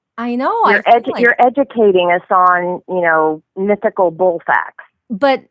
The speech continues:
Speaker 1: you know, I think that Jennifer R N N has really taken up that, that mantle that I've left behind.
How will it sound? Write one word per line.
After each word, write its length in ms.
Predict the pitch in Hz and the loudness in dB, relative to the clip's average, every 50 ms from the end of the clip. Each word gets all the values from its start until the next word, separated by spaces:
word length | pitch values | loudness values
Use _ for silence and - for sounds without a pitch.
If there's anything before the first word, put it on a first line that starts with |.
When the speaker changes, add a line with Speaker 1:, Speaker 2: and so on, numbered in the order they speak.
| _ _ | _ _
Speaker 1:
you 140 | 226 247 254 | -8 -4 -2
know, 80 | 262 247 | 0 0
I 160 | 247 247 254 | 0 -2 -2
think 320 | 262 311 311 330 285 285 | -6 -8 -8 -8 -8 -6
that 220 | 320 311 262 208 - _ _ | -6 -6 -6 -6 -10 _ _
Jennifer 400 | - 220 202 202 220 214 - 226 | -6 -4 -4 -4 -4 -8 -8 -6
R 360 | 214 208 196 180 196 190 190 190 | -6 -6 -4 -4 -4 -4 -4 -6
N 120 | 185 185 | -8 -8
N 160 | 180 180 175 | -10 -12 -12
has 300 | 175 147 196 190 175 180 | -12 -12 -12 -12 -12 -10
really 280 | 190 196 190 190 190 185 | -10 -10 -8 -8 -8 -10
taken 380 | - 208 190 180 185 190 175 | -8 -8 -10 -10 -8 -10 -8
up 220 | 170 170 165 _ - | -8 -8 -10 _ -8
that, 360 | 175 160 156 151 147 - - _ _ _ - | -4 -4 -2 -4 -4 -8 -12 _ _ _ -4
that 240 | 208 202 190 - - | -2 -2 -2 -2 -2
mantle 540 | 196 196 180 175 175 180 175 - 202 185 170 | -4 -4 -2 -2 -4 -6 -6 -6 -8 -8 -6
that 120 | 165 170 | -6 -4
I've 220 | 165 165 165 151 143 | -4 -2 -4 -4 -4
left 280 | 160 156 156 156 _ | -6 -6 -6 -6 _
behind. 720 | - 180 165 143 160 151 147 143 131 113 101 101 143 151 | -12 -12 -10 -8 -6 -6 -6 -6 -6 -10 -14 -16 -18 -18